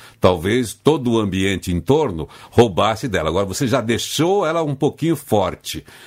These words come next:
já preparou na sua estufa, agora, assim, "Agora já tá em condições de eu colocar lá no meio do terreno, lá na horta, lá onde, onde você escolher." Então, olha,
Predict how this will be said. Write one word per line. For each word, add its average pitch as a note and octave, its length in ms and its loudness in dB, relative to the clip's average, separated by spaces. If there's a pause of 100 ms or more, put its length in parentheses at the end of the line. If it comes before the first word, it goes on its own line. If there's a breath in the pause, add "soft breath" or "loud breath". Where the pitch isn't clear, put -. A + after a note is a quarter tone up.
(120)
já A#2+ 160 4
preparou D3+ 680 0
na E3 140 -2
sua D3 220 -2
estufa, D3+ 580 -2
agora, B2+ 240 -2
assim, - 200 -8
"Agora A2+ 400 0
já A2+ 140 -4
tá C#3 220 -2
em C#3 100 0
condições D#3 840 -2 (320 loud breath)
de A2+ 100 6
eu A#2+ 60 6
colocar A#2+ 540 -2
lá A#2 500 -2 (320 soft breath)
no G2+ 220 2
meio A2 640 0
do F#2+ 240 -4
terreno, A2 880 0 (360 loud breath)
lá A2 460 2
na F#2+ 180 0
horta, A2 640 0
lá C#3 200 0
onde, D3 300 0
onde C3 240 -2
você A2+ 280 -2
escolher." F#2+ 320 -2
Então, E3+ 200 0
olha, G#2+ 260 -2